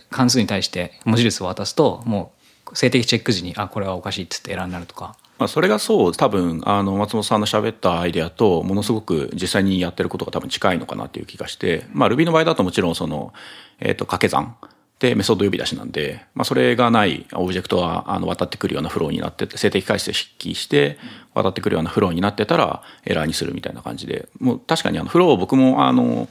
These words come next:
Speaker 2: ちょっとあんまり追っかけてなかったんですけど、あの、そういえばと思って見てみたら、
Speaker 1: うん。
Speaker 2: まあ、だいぶ確かに近いアイデアなのかなっていう感じはしましたね。
Speaker 1: ね、そう。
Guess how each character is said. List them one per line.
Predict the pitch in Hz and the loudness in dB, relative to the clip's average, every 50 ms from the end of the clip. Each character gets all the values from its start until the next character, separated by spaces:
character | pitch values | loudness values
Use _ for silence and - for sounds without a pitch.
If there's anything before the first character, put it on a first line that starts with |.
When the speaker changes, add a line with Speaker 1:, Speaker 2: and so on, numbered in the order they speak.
| - - - - - | -10 -18 -18 -8 -4
Speaker 2:
ち | - | 0
ょ | 131 | 2
っ | |
と | 120 107 | 2 4
あ | |
ん | 107 | 4
ま | 110 | 4
り | 107 | 4
追 | 104 | 4
っ | |
か | - - 110 | 2 0 -4
け | - | -2
て | 92 92 | -2 -2
な | 92 | 0
か | 80 | 0
っ | - | -2
た | - | -2
ん | - | -4
で | - - | -8 -6
す | - | -6
け | - | -4
ど、 | - 71 67 67 - - | -2 -2 -4 -4 -4 -4
あ | 92 90 87 | -2 -2 0
の、 | 85 82 | -2 -2
そ | - - 113 | -2 0 0
う | |
い | 110 | 0
え | |
ば | 101 67 - | 0 -2 -4
と | - | -6
思 | - - | -10 -12
っ | - | -12
て | _ - - 127 - - - | _ -4 -4 -4 -4 -4 -4
見 | - 117 107 | -2 -2 0
て | 107 | 0
み | - - | -2 -4
た | - - | -4 -4
ら、 | 71 71 71 | -4 -2 -2
Speaker 1:
う | - | -2
ん。 | |
Speaker 2:
ま | 110 | 0
あ、 | 104 | 2
だ | 117 127 | 4 4
い | 147 135 | 4 4
ぶ | 135 131 131 127 | 4 2 2 2
確 | - 131 - - | 2 0 -2 -2
か | - 65 | -4 -4
に | 62 - | -4 -4
近 | - - - 87 76 | -4 -2 -2 0 0
い | 67 53 - - _ _ - - - - - _ | -2 -4 -6 -12 _ _ -20 -20 -20 -20 -8 _
ア | - 92 85 | 0 0 0
イ | 80 | 0
デ | 69 65 | -2 -6
ア | |
な | 50 - | -6 -8
の | - - | -10 -8
か | - 55 | -8 -8
な | 55 64 | -8 -8
っ | - | -10
て | - - | -10 -10
い | 50 55 | -10 -8
う | |
感 | - - 101 104 | -6 -4 -4 -2
じ | 104 120 | 0 2
は | 127 123 | 2 0
し | - - | 0 -2
ま | - - | -6 -10
し | - | -12
た | - - | -12 -12
ね。 | - - - - - | -14 -16 -16 -12 -10
Speaker 1:
ね、 | 107 101 95 - _ _ - | -8 -8 -8 -10 _ _ -12
そ | - - | -8 -6
う。 | 117 | -4